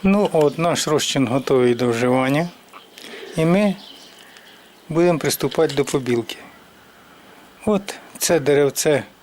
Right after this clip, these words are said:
воно у нас було побілене з весни. І навіть весною у нас була проблема, ми лічили від раку. Повирізали всі ракові рани.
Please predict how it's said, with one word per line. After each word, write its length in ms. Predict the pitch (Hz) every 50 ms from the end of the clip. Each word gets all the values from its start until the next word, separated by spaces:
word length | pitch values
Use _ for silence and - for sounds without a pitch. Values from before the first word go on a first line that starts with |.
| - - - - - - -
воно 200 | 147 143 143 143
у 80 | 139 135
нас 200 | 135 135 123 123
було 320 | 127 127 135 131 135 123
побілене 580 | 123 - 135 123 120 131 127 127 123 127 123 117
з 80 | 120
весни. 420 | 117 120 - - 139 135 143 165 156 - - - - - - - - - - - - - - - - - - - - - - - - - -
І 280 | 151 156 156 147 127 110 - - - - - - - - - - - - - - - - - - - - - - - -
навіть 600 | 151 151 151 151 143 143 139 131 - - - - - - - - - - - - - - - - - - - - - - - - - - - -
весною 500 | 143 139 131 - - 165 165 160 156 151
у 40 | 147
нас 220 | 147 147 147 139
була 280 | 131 131 143 143 143 139
проблема, 500 | - 147 143 135 143 156 160 151 143 139
ми 240 | 143 147 147 147 143
лічили 480 | 135 131 139 - - - 151 143 139
від 180 | 135 139 131 139
раку. 340 | 139 131 - - - 120 - - - - - - - - - - - - - - - - - - - - - - - - - - - - - - - - -
Повирізали 680 | 151 143 143 147 147 147 139 135 151 156 147 139 139
всі 300 | 123 - - - 151 143
ракові 460 | 135 143 135 - - - 127 131 120 110 131
рани. 440 | 135 135 143 151 156 160 165 160 135